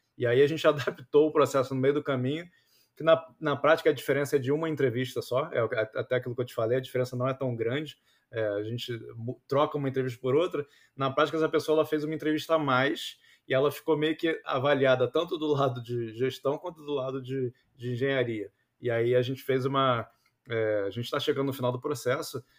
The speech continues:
é, com ela e, e a princípio a gente vai fazer uma oferta, é, mais voltada pra, pra contribuidor individual, que eu acho que é onde ela,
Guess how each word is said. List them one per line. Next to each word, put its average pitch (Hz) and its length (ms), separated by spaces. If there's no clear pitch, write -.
é, 107 460
com 117 140
ela 131 380
e, 110 680
e 110 140
a 104 140
princípio 120 440
a 127 40
gente 123 120
vai 131 140
fazer 127 220
uma 127 160
oferta, 120 560
é, 110 240
mais 117 240
voltada 123 400
pra, 120 640
pra 104 540
contribuidor 117 520
individual, 117 560
que - 120
eu 180 100
acho 180 180
que 180 60
é 180 60
onde 170 220
ela, 156 320